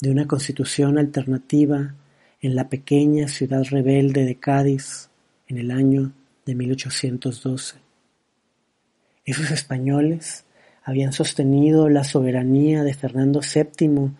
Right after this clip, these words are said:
en Cádiz, al tiempo que habían propuesto allí vigorosas propuestas de reforma social, mientras el país entero se volvía un campo de batalla y el viejo Estado español se derrumbaba definitivamente.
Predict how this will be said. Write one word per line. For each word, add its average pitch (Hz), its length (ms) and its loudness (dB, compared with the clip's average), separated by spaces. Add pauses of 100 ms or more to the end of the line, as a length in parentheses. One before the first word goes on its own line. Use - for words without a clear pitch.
(160)
en 131 160 -6
Cádiz, 151 640 -2 (520)
al 135 140 -2
tiempo 139 300 2
que 151 80 0
habían 131 260 4
propuesto 147 500 0
allí 143 400 0 (380)
vigorosas 135 560 0
propuestas 143 680 0
de 139 80 0
reforma 135 480 -2
social, 143 680 -2 (540)
mientras 131 340 -4
el 127 120 -4
país 127 360 -4
entero 143 520 0
se 135 160 -6
volvía 131 720 0 (180)
un 135 140 -4
campo 139 320 -2
de 135 100 0
batalla 135 720 -2 (520)
y 131 120 -2
el 120 100 -8
viejo 147 420 2
Estado 139 340 -2
español 139 720 0 (340)
se - 180 -6
derrumbaba 127 720 -2
definitivamente. 127 1160 -6